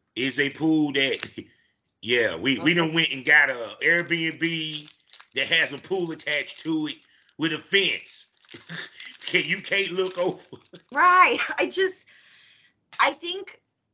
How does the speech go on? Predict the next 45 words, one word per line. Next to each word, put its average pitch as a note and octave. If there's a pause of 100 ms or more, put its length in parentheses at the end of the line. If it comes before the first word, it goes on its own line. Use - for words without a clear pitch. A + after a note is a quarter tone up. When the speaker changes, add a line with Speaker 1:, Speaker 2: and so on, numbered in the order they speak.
(560)
Speaker 2:
the C#4
problem A4+ (320)
with B3+ (640)
the A#3
rise A3
of A3+
the F#3+
internet A#3
is G3+
this G#3+
is A3+
where A#3+
everybody's G3+
getting G3
their F3+
information G3+
from. B3+
And C4
I B3
love A#3+
that. F#3
I F3+
think G3+
that's G3
a F#3
beautiful F#3+
thing. A3+ (340)
But A#3+
the A#3+
problem F#4
is, G3
is G#3
that F#3
people C4+
trust - (240)
everything C4
they F#3+
see G#3+
on G3
the G3
internet B3+
now, E3 (480)
and A#3+
they B3
take D4